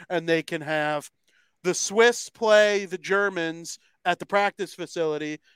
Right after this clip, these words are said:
and have the U S play whoever at the United Center. You'll be back and forth between both all week long, and it would just be the greatest thing ever. And I don't think it would be all that expensive to attend the games, 'cause you look at the games across, you know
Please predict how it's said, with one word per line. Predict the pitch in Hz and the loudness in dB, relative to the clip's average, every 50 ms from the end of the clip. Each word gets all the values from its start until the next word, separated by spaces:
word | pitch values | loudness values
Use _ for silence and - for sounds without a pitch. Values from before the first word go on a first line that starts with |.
| _ - | _ -6
and | 180 170 | -6 -2
have | 160 180 180 175 156 - | 2 4 4 4 2 0
the | 185 | -8
U | 180 196 208 196 190 | -6 0 2 4 4
S | 175 170 - | 4 2 0
play | - 196 180 170 | -2 0 0 0
whoever | 165 175 175 170 160 160 170 | 0 0 2 0 0 0 -2
at | 160 151 _ | -6 -6 _
the | 170 | -12
United | 156 151 151 151 156 151 143 - | -14 -8 -4 -4 -4 -4 -6 -12
Center. | - 123 _ _ _ _ _ _ _ - | -14 -18 _ _ _ _ _ _ _ 0
You'll | 175 190 | 0 2
be | 175 185 190 | 2 2 0
back | 156 196 190 196 202 - | 2 4 4 4 4 2
and | 202 180 - | -4 -8 -2
forth | - 202 196 180 - - | 0 0 0 0 -4 -10
between | 190 - 190 185 180 170 | -14 -10 -10 -10 -10 -6
both | 143 170 190 202 185 151 _ _ _ _ _ - | 0 2 2 2 2 0 _ _ _ _ _ 0
all | 185 185 185 190 190 190 | 4 6 6 6 6 4
week | 196 202 185 - | 2 -2 -2 2
long, | 190 202 214 208 190 180 175 170 _ _ _ _ _ _ - | 4 6 6 6 6 4 -2 -6 _ _ _ _ _ _ -2
and | 208 196 | -2 0
it | 190 202 196 | 0 0 0
would | 185 180 170 | 0 -4 -4
just | - 139 180 165 151 127 127 | -2 -4 -2 -2 -4 -4 -10
be | 147 156 147 | -12 -12 -12
the | 127 113 143 147 139 | -12 -12 -14 -14 -12
greatest | 123 135 135 135 131 131 120 - - | -10 -8 -8 -6 -6 -8 -12 -12 -14
thing | 139 127 123 | -14 -12 -10
ever. | 117 113 110 113 117 | -12 -12 -12 -12 -8
And | 143 160 170 | -4 0 0
I | 170 | 2
don't | 202 302 339 | 2 2 0
think | - 294 226 - | -2 -8 -8 -6
it | |
would | 185 160 147 | -6 -6 -4
be | 147 151 | -2 0
all | 160 156 160 | 0 0 0
that | 156 151 139 | -2 -4 -6
expensive | 123 - - - 151 180 185 - 139 120 - _ _ _ - _ _ _ - | -8 -12 -10 -8 -8 -8 -8 -12 -18 -18 -18 _ _ _ -20 _ _ _ -10
to | - 190 180 165 | -8 -4 -4 -4
attend | - - 185 165 160 151 | -4 -2 -2 -2 -2 -4
the | 135 | -10
games, | 120 147 165 185 165 - | -6 -6 -6 -6 -6 -10
'cause | - - 147 123 | -10 -12 -12 -12
you | 139 147 | -10 -6
look | 151 190 190 | -4 -4 -4
at | - 196 - | -4 -8 -10
the | 175 | -10
games | 156 147 156 165 170 170 175 170 - - _ _ _ _ _ - | -10 -6 -6 -4 -4 -6 -8 -10 -16 -20 _ _ _ _ _ -10
across, | 156 - - 175 175 170 165 151 - - - - _ _ _ _ _ _ _ - | -8 -4 4 6 6 6 6 4 -2 -8 -12 -14 _ _ _ _ _ _ _ -8
you | - 165 | -4 -2
know | 160 156 147 143 135 131 | 0 0 2 0 0 -2